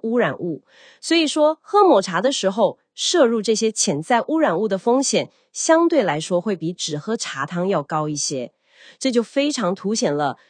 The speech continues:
选择来源可靠、品质好的抹茶有多么重要。我们会强烈建议优先考虑：第一，信誉良好、资讯透明的品牌，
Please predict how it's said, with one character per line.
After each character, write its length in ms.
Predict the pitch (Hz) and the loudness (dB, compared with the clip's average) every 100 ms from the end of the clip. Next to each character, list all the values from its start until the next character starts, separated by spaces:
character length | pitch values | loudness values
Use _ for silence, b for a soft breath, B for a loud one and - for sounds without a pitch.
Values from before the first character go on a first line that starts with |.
| b | b
选 240 | - 185 165 | 0 0 2
择 160 | 180 | 0
来 220 | 185 151 | 0 0
源 240 | 220 214 240 | 0 2 0
可 200 | 226 175 | -2 -6
靠、 380 | 196 240 196 - _ | 2 4 4 -2 _
品 260 | - 156 | -2 -2
质 180 | 160 180 | -2 -6
好 300 | 190 165 131 | -6 -6 -4
的 100 | 165 | -4
抹 220 | 190 165 | -2 -2
茶 260 | 143 151 135 | -4 -8 -8
有 160 | 147 - | -8 -8
多 220 | 175 175 | -6 -2
么 120 | 180 | -2
重 280 | 165 175 151 | -2 -2 0
要。 240 | 147 - _ b b b | -2 -4 _ b b b
我 80 | 233 | 2
们 100 | 311 | 4
会 140 | 453 | 4
强 260 | 403 247 214 | 0 0 2
烈 160 | 294 254 | 2 0
建 240 | 277 247 | 0 0
议 160 | 233 180 | 0 0
优 160 | 233 | 0
先 240 | 240 233 240 | 2 0 0
考 240 | 190 117 | -2 -4
虑： 300 | 151 147 - _ _ _ - | -2 -4 -8 _ _ _ 0
第 240 | 294 302 | 0 0
一， 120 | 302 - - | -4 -10 -8
信 280 | - 349 349 | 2 6 6
誉 80 | |
良 300 | 269 185 190 | 4 2 0
好、 300 | 220 170 127 - | 2 2 2 -6
资 160 | 240 | -10
讯 240 | 240 247 208 | -2 -2 -2
透 220 | 277 277 | 2 2
明 180 | 170 151 | 4 0
的 80 | 254 | -2
品 240 | 185 135 | -2 -6
牌， 420 | - 139 135 156 | -8 -10 -8 -8